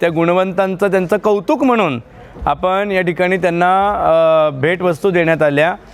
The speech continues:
त्याचबरोबर, अ, राजश्री शाहू महाराज वृद्ध कलाकार मानधन योजनेच्या संदर्भातील जे काही उत्पन्नाचे दाखले लागतात,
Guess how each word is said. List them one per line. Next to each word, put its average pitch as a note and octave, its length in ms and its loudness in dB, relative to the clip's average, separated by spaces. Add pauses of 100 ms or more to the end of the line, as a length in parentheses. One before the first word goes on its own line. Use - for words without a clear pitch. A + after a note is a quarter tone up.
(300)
त्याचबरोबर, G3 600 2 (280)
अ, - 340 0
राजश्री F3 540 0
शाहू F#3 240 0
महाराज F#3 340 2
वृद्ध E3+ 320 0
कलाकार F#3 680 0
मानधन E3 500 -2
योजनेच्या F3+ 440 0
संदर्भातील F3 680 0 (540)
जे F3 200 2
काही G3+ 280 0
उत्पन्नाचे F#3+ 600 -2
दाखले F#3 400 0
लागतात, E3 480 0